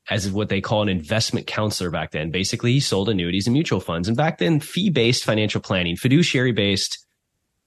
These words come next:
uh, financial planning really wasn't around.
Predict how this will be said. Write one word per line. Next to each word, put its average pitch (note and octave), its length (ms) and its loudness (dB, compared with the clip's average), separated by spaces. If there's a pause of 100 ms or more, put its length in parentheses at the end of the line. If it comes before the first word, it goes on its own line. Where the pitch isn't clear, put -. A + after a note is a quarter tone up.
(160)
uh, F2 440 0
financial G#2+ 360 0
planning F#2 320 0
really D3+ 200 4
wasn't A#2 280 2
around. F#2 440 -2